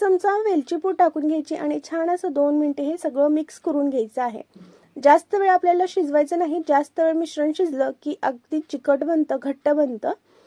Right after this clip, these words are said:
तर हे शिजून तयार झालेलं आहे, थंड होण्यासाठी ठेवून देऊयात.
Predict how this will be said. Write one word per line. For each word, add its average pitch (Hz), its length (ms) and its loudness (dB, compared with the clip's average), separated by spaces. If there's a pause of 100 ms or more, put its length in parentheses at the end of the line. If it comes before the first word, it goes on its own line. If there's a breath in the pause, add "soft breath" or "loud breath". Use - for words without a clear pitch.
(440 soft breath)
तर 349 60 0
हे 381 180 4
शिजून 359 340 2
तयार 330 320 4
झालेलं 349 320 2
आहे, 330 220 0 (100)
थंड 294 180 2
होण्यासाठी 311 460 0
ठेवून 285 300 -4
देऊयात. 285 280 -2